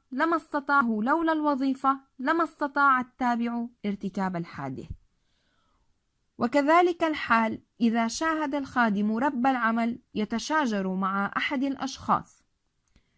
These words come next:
فبادر إلى الدفاع عنه وتسبب بقتل ذلك الشخص، فيعد المتبوع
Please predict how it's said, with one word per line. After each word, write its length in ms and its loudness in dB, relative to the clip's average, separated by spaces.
فبادر 520 4
إلى 240 -2
الدفاع 640 -2
عنه 420 -4
وتسبب 680 -4
بقتل 720 -4
ذلك 340 -4
الشخص، 540 -8
فيعد 520 0
المتبوع 680 -2